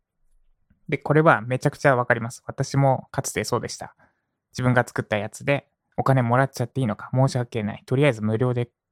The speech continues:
配ろうかとかですね。で、これに対する回答としては、えっと、厳しい言葉で言うと、甘えんなよと、ひよってんじゃねえよです。えー、まず、ひよってんじゃねえよから言うと、お金をもらうのが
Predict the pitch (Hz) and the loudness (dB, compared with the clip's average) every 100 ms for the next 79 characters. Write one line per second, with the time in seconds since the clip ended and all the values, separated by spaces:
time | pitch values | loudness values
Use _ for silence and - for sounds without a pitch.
0 | _ _ _ - 123 117 101 - - - | _ _ _ 4 4 4 -4 -12 -12 -10
1 | - - 131 - _ _ _ _ - 127 | -10 -10 -10 -12 _ _ _ _ -2 -2
2 | - 156 175 165 160 - - 123 127 123 | 2 4 4 4 0 -2 -2 0 0 -2
3 | 123 131 127 98 - _ _ _ _ _ | -2 2 2 0 -6 _ _ _ _ _
4 | _ _ _ _ _ _ _ - 120 110 | _ _ _ _ _ _ _ -8 -4 -4
5 | - 175 - 165 131 139 135 117 113 131 | 0 0 0 -2 0 2 2 0 0 0
6 | 104 - _ _ _ _ _ _ _ _ | 0 -8 _ _ _ _ _ _ _ _
7 | _ _ - 131 160 170 117 101 - 65 | _ _ 2 6 6 6 4 -2 -6 -8
8 | - 139 139 113 104 107 104 92 - 110 | 2 4 4 0 0 0 -2 -4 -6 -6
9 | - - - _ _ _ _ _ _ - | -4 -8 -12 _ _ _ _ _ _ -20
10 | - - 113 107 104 - 131 156 110 104 | -14 -6 -4 -4 -6 -2 2 2 0 -12
11 | - - 185 - 143 120 113 127 110 98 | -2 4 4 4 2 2 2 2 0 -4
12 | - 104 104 107 117 - - _ _ _ | -8 -6 -6 -4 -4 -4 -8 _ _ _
13 | _ _ - - 190 190 180 180 - 170 | _ _ -4 2 4 6 4 2 2 4
14 | 175 175 123 107 - | 6 4 4 0 -4